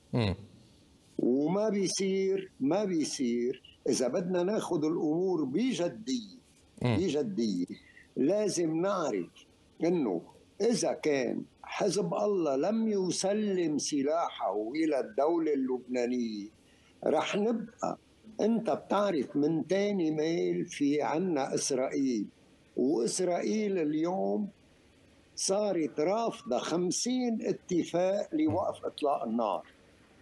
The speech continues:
Speaker 1: مم.
Speaker 2: وبالتالي مصلحة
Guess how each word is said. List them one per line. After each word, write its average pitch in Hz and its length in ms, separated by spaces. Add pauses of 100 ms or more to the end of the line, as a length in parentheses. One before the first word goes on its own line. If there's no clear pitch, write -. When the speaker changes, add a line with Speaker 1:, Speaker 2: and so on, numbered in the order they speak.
(360)
Speaker 1:
مم. 104 220
Speaker 2:
وبالتالي 151 1040 (680)
مصلحة 165 720